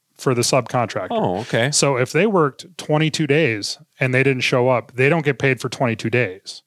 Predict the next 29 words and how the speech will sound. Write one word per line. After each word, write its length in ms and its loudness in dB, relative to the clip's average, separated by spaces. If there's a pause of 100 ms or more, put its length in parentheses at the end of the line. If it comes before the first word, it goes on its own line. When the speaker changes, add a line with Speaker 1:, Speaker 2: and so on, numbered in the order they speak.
(580)
Speaker 1:
at 160 2
all, 300 0 (540)
and 220 0
then 120 0
they're 120 2
fired, 540 0
and 160 0
they 100 4
lose 260 2
out 160 4
on 100 0
that 120 0
whole 120 -2
month's 320 -6
pay. 460 -6 (520)
And 300 0
I 140 2
put 200 0
it 60 2
in 100 2
the 60 0
contract 520 0
as 140 -12
well 440 2
that 380 0 (240)
they're, 560 0 (220)
I 120 0
provide 440 0 (320)
safe 560 -2